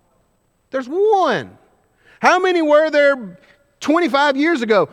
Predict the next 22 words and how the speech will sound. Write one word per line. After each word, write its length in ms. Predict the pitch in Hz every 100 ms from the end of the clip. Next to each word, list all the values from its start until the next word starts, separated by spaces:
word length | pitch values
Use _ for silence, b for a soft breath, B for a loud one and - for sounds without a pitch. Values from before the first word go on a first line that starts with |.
| -
One. 680 | 165 220 254 277 330 403 320 _ _ _ _ _ _ _
How 140 | - 311
many 160 | 359
a 60 | 302
hundred 400 | 262 381 339 233
years 240 | 226 214 185
ago, 320 | 208 196 175
if, 160 | 180 - _ -
if 160 | 170 _
that's 240 | - 165 -
the 120 | -
case? 280 | - 170 - B B
One. 600 | 139 202 262 262 262 311 415 392 _ _ _ _ _ _ _ _ _ _ _ _ _ _ _ _ _ _ _ _ _ _ _ _ _ _ _ _ _ _ _ -
How 200 | 247 339
many 260 | 359 330
ha-, 320 | 220 240 254 214
how 140 | 285
many 160 | 370 320
churches 440 | - 294 269 233
have 280 | 208 240 220
there 140 | 214
been 340 | 185 202 214